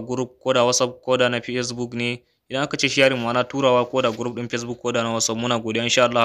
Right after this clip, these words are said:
Haka shi dai ƙara mana ƙwarin gwiwa. Mu dinga leƙa kasuwanni, muna gwada muku abubuwa masu ban mamaki da suke fitowa sabi, ba ma waya kaɗai ba, duk abin da ya fito sabi, insha Allah.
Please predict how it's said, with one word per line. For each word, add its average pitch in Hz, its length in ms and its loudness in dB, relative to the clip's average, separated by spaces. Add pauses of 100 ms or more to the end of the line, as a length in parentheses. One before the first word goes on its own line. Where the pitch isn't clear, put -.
Haka 123 120 -6
shi 123 140 -4
dai 127 120 4
ƙara 120 220 0
mana 120 140 -2
ƙwarin 120 300 -2
gwiwa. 127 240 -2 (400)
Mu 117 80 -8
dinga 143 220 2
leƙa 131 260 4
kasuwanni, 120 400 0
muna 135 320 2
gwada 131 200 4
muku 127 280 -4
abubuwa 127 340 2
masu 117 240 0
ban 127 160 2
mamaki 123 540 -2 (480)
da 110 140 -6
suke 131 300 0
fitowa 117 360 2
sabi, 113 380 2
ba 117 160 4
ma 135 200 4
waya 139 300 4
kaɗai 123 300 -4
ba, 123 80 0
duk 143 180 -2
abin 135 220 -2
da 123 80 2
ya 120 60 0
fito 123 180 -4
sabi, 120 300 2
insha 123 280 4
Allah. 117 400 0